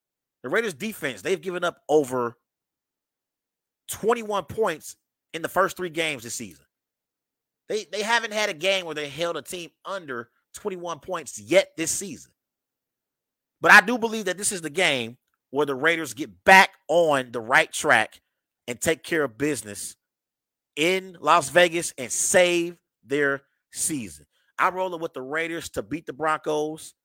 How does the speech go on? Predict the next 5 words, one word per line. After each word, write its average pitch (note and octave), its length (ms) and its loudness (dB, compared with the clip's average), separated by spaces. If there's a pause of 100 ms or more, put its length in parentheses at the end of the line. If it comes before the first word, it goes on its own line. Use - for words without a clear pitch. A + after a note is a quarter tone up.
(300)
in C#3 120 -2
a B2 60 2
high-scoring E3 560 0
affair, A#2+ 500 -2 (440)
thirty-one G#3 680 0